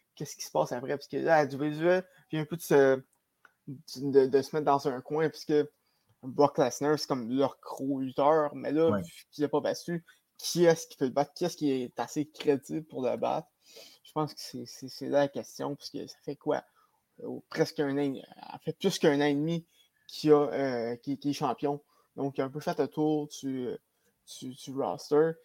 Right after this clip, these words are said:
Speaker 1: Là, c'est, c'est savoir si la question qui est-ce qui peut le battre. Surtout que là, s'il s'en, s'il s'en va sur blessure, tu peux pas avoir, euh, t-, ton, ton champion, en fait, tes deux titres, parce que les, les, les deux titres sont unifiés, tu peux pas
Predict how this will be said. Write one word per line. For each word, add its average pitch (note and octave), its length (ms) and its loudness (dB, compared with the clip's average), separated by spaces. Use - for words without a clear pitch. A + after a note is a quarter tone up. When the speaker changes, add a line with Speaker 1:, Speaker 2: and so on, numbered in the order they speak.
Speaker 1:
Là, C#3 120 -8
c'est, - 240 -18
c'est - 240 -14
savoir B2+ 400 -4
si - 100 -8
la A#2+ 80 -4
question C3+ 320 -12
qui - 180 0
est-ce C#3+ 200 2
qui - 60 -20
peut C3 80 -6
le A2+ 60 -6
battre. C#3+ 240 6
Surtout - 240 -16
que D3 60 -4
là, B2+ 180 -2
s'il - 220 -10
s'en, A2+ 260 -6
s'il - 120 -16
s'en C3+ 160 2
va C#3+ 100 6
sur - 180 -4
blessure, C#3+ 440 2
tu - 100 -20
peux - 80 -20
pas B2+ 200 0
avoir, C#3 380 2
euh, A2 240 -8
t-, C3+ 80 -14
ton, C#3 280 2
ton D3+ 160 4
champion, D#3 460 4
en C3+ 140 6
fait, D3+ 300 6
tes C#3 160 4
deux C#3+ 240 4
titres, F3+ 400 0
parce - 160 -14
que D#3 220 -8
les, A#2+ 280 -4
les, A2+ 220 -8
les C3 200 -2
deux C3 140 -4
titres - 120 -14
sont C3 220 -2
unifiés, C#3+ 400 -8
tu - 100 -14
peux - 80 -20
pas D#3 200 8